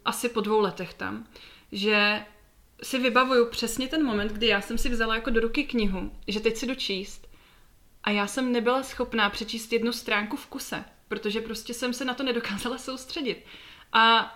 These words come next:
zkoušela jsem to několikrát a fakt ani jednou jsem nebyla schopná prostě jakoby ten mozek zapojit jako na jednu stránku, což je, jako, zní to fakt úplně absurdně, ale jako doopravdy to tak bylo.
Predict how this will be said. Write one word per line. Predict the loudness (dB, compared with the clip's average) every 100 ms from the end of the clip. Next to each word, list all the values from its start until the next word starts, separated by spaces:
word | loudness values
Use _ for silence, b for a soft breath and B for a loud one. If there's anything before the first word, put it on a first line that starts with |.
| -12
zkoušela | -6 -2 0 0
jsem | 0 -2
to | 0
několikrát | 0 0 -2 0 0 0
a | -2
fakt | -4 -2 0
ani | 2 2
jednou | 2 -2
jsem | -2 2 2
nebyla | 4 4 2
schopná | -2 -8 2 4 4
prostě | 0 -2 0
jakoby | 2 2
ten | 2 2
mozek | 2 2 2 2
zapojit | 0 0 0 2 0 -4 -20 -20 -20 -8
jako | -4 2
na | 4
jednu | 4 4 0
stránku, | 0 0 0 -4
což | 0
je, | 0 0 -4
jako, | -4 -4 -6
zní | -4 -2
to | -2
fakt | -6 -6 -10
úplně | -6 -2 -2
absurdně, | -4 -4 -2 0
ale | 2
jako | 2
doopravdy | 2 2 2 2 2
to | 0
tak | -2 0
bylo. | 0 0